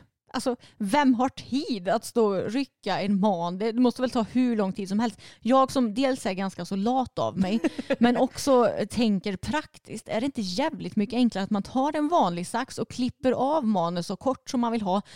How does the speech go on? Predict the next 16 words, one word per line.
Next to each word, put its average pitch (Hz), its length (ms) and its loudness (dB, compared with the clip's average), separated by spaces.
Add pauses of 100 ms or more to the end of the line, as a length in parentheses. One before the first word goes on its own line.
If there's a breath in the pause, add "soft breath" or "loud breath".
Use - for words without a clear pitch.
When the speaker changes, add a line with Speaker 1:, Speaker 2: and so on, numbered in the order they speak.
(160 loud breath)
Speaker 1:
Och 294 240 0
sen 285 400 -2
att 302 120 -8
man 294 140 -4
kanske 269 260 -8
kan 277 140 -2
ta 196 180 -2
en 175 80 -6
uttunningssax 180 1040 -4
om 208 160 -2
man 180 160 -4
vill 170 120 -2
ha 170 160 -2
det 160 120 -8
lite 170 220 -8
kortare. 156 520 -6